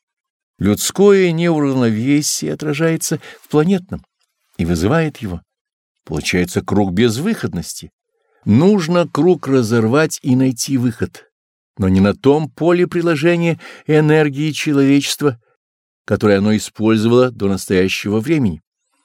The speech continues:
Уходящие энергии имели свои сферы для проявления. Сферы надо сменить, старые заменить новыми, и притом так, чтобы и небо, и земля воистину стали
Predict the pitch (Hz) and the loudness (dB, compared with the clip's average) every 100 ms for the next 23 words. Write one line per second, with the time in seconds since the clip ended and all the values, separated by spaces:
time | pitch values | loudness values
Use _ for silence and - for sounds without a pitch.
0 | _ _ _ _ _ _ - 90 - 104 | _ _ _ _ _ _ -4 -2 0 0
1 | 151 208 180 - 139 127 117 151 202 143 | 0 -2 -4 -6 0 2 2 2 0 0
2 | 92 95 90 156 139 123 - 110 104 - | -2 0 0 0 -2 -2 -2 0 0 -2
3 | - 113 110 92 92 92 85 85 87 85 | 0 0 0 -2 -4 -2 -2 -2 -4 -8
4 | _ _ _ _ _ _ - - - 98 | _ _ _ _ _ _ -10 -4 0 2
5 | 98 101 101 104 - 113 139 151 - _ | 2 0 0 -2 -2 -2 -2 -6 -16 _
6 | _ _ _ _ _ _ - - - 90 | _ _ _ _ _ _ -16 -8 -2 0
7 | 87 92 82 95 101 104 135 160 131 90 | 2 0 2 2 2 2 0 0 0 -2
8 | 71 _ _ _ _ _ _ _ - 92 | -6 _ _ _ _ _ _ _ -6 0
9 | 95 98 - 104 - 104 90 - - - | 0 0 0 -2 -2 -4 -4 -6 -16 -2
10 | 104 98 104 131 147 135 113 90 92 90 | 2 4 6 4 4 2 0 0 -2 0
11 | 113 131 - - - 92 101 123 - 143 | 0 0 -6 -20 -4 2 2 2 -2 -2
12 | 139 - - 120 123 120 | -2 -2 -2 0 0 -2